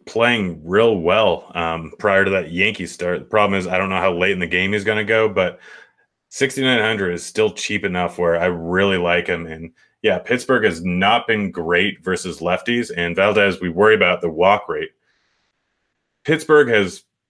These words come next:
the projected lineup has walked at three point eight percent clip versus lefties so far this year. Average in K rate, like,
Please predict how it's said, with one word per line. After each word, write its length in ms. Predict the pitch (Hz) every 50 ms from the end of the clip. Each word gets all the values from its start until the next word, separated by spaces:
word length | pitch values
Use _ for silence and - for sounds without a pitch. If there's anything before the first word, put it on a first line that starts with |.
| _ _ _ _ -
the 80 | 110 101
projected 420 | 113 107 98 107 113 113 - 127 101
lineup 320 | 98 98 98 101 98 92
has 160 | 92 87 80
walked 320 | 85 90 95 98 92 92 -
at 180 | - - -
three 380 | _ - - 95 92 104 110 113
point 240 | 113 120 113 104 101
eight 140 | 101 101
percent 400 | 98 98 - - 101 92 - -
clip 400 | - - - 101 87 82 - - _ _ _ _ _ _ _ _ _ _ -
versus 360 | 95 98 95 - 104 90 85
lefties 380 | 98 95 92 92 - 87 85 -
so 300 | - - - 95 90 87
far 240 | - 101 92 90
this 240 | 87 87 82 - -
year. 280 | 87 80 78 76 - _ _ _ _ _ _ _ _ -
Average 420 | 113 120 127 123 127 127 117 113
in 200 | 117 110 113 -
K 340 | - - - 95 92 92 92
rate, 500 | 92 92 90 90 90 92 - - _ -
like, 320 | - 87 85 87 - -